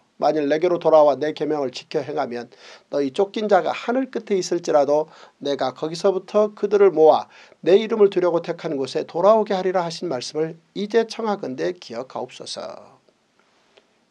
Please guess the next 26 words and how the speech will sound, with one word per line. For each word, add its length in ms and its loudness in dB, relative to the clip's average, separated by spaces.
느헤미야 380 -2
시대로부터 560 -6
천 220 -8
년 180 -2
전에 200 -2
기록된 580 -6
레위기의 460 -12
말씀입니다. 640 -10
"내가 240 6
너희를 340 2
여러 220 6
민족 360 4
중에 160 4
흩을 360 0
것이요, 440 2
내가 400 2
칼을 400 -2
빼어 240 2
너희를 600 -2
따르게 340 -2
하리니 540 -8
너희의 360 0
땅이 200 2
황무하며 800 2
너희의 380 0
성읍이 340 -6